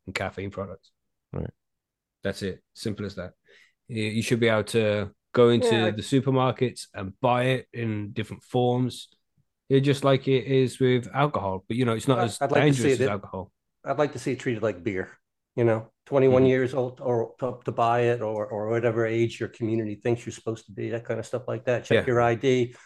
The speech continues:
Speaker 3: But
Speaker 2: Mm-hmm.
Speaker 3: yeah, I ought to be able to buy it in a supermarket.
Speaker 1: Mm-hmm.
Speaker 3: Even if I have to ask the lady from behind the counter to hand it to me, that'd be fine too, you know?
Speaker 2: <laughs>
Speaker 1: Yeah.
Speaker 3: I'm all right with
Speaker 1: Yes.
Speaker 3: that.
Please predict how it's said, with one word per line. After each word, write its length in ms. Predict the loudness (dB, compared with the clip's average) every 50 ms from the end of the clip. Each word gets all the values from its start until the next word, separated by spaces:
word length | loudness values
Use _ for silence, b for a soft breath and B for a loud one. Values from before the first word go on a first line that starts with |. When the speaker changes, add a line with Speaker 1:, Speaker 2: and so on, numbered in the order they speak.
| B B B
Speaker 3:
But 200 | -4 -4 -2 0
Speaker 2:
Mm-hmm. 80 | 4
Speaker 3:
yeah, 80 | 4 6
I 40 | 6
ought 120 | 6 6
to 60 | 4
be 120 | 4 4 2
able 160 | 2 2 2
to 80 | 2 2
buy 160 | 2 2 0
it 60 | 0
in 60 | -2
a 20 | -6
supermarket. 680 | -4 -4 -4 0 0 0 0 0 -2 -4 -6 -12 -16 _ _ _ _ _ _ _ _ _ _ _ _ _ -10 -8
Speaker 1:
Mm-hmm. 220 | -8 -8 -8 -4 -2
Speaker 3:
Even 220 | 0 4 6 6
if 100 | 6 8
I 60 | 6
have 140 | 6 4 4
to 120 | 2 0 2
ask 220 | 2 2 2 0
the 60 | 0 0
lady 160 | 0 0 0
from 160 | -2 -4 -2
behind 320 | 0 0 2 4 2 2
the 40 | 2
counter 300 | 0 -2 -2 -2 -2 -2
to 80 | -4 -4
hand 260 | 0 2 2 2 2
it 120 | 0 -4 -8
to 120 | -6 -6
me, 100 | -6 -4 -4
that'd 160 | -4 -4 -2
be 100 | 0 2
fine 300 | 4 4 4 4 2 2
too, 240 | 2 0 -2 -2 -4 -10 _ 2
you 80 | 6
know? 180 | 8 8 8 8
Speaker 2:
<laughs> 220 | 6 4 4 4
Speaker 1:
Yeah. 140 | 2 0 -2 -4 _ 4 6
Speaker 3:
I'm 40 | 8
all 60 | 8 10
right 180 | 8 8 8
with 160 | 6 4 4
Speaker 1:
Yes. 200 | 4 2 2
Speaker 3:
that. 20 | -2